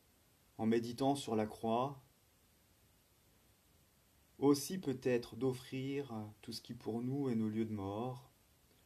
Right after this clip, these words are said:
tous nos lieux où nous nous sentons abandonnés de Dieu, et de voir qu'en les donnant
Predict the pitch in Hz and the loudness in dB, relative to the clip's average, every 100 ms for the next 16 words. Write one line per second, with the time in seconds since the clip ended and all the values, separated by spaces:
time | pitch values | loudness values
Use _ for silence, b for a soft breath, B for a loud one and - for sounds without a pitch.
0 | _ _ - 131 123 135 156 135 123 123 | _ _ -2 2 4 4 4 4 2 2
1 | 127 127 123 120 127 - 123 131 127 120 | 0 -2 -2 -4 -2 0 2 2 2 2
2 | 123 151 113 98 101 101 - - _ _ | 2 0 -2 -4 -8 -10 -14 -20 _ _
3 | _ _ _ _ _ _ _ _ _ _ | _ _ _ _ _ _ _ _ _ _
4 | _ _ _ _ _ _ _ _ _ _ | _ _ _ _ _ _ _ _ _ _
5 | _ _ _ _ _ _ - 113 120 113 | _ _ _ _ _ _ -8 -4 -4 -2
6 | 127 117 123 92 95 - _ _ _ _ | -2 -2 -4 -6 -10 -18 _ _ _ _
7 | _ _ _ _ _ _ _ _ _ _ | _ _ _ _ _ _ _ _ _ _
8 | _ _ _ - - 113 110 113 131 104 | _ _ _ -10 -4 0 2 2 2 0
9 | 98 | -4